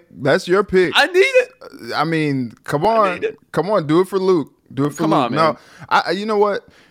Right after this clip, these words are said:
Speaker 1: It's so funny because, um, I think K D is still one of the best players in all of the N B A,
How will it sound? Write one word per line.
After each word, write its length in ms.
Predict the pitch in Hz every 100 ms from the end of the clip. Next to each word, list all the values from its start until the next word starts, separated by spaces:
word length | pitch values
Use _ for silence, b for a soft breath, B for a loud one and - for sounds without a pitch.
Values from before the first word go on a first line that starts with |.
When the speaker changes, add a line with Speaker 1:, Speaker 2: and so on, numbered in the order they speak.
| _
Speaker 1:
It's 140 | 160 -
so 160 | 190 190
funny 380 | - 156 131 113
because, 720 | 127 120 143 127 117 110 - -
um, 480 | 120 113 107 104 - -
I 60 |
think 300 | 143 190 165 _ _ _ _
K 200 | 196 220
D 400 | 190 196 196 -
is 220 | 147 147
still 320 | - 160 160 151
one 160 | 143
of 60 | 131
the 60 | 117
best 300 | 131 135 -
players 420 | 143 131 123 117
in 480 | - 123 117 113 -
all 200 | - 139
of 120 | 135 127
the 80 | 123
N 80 |
B 180 | 123 113
A, 220 | 101 98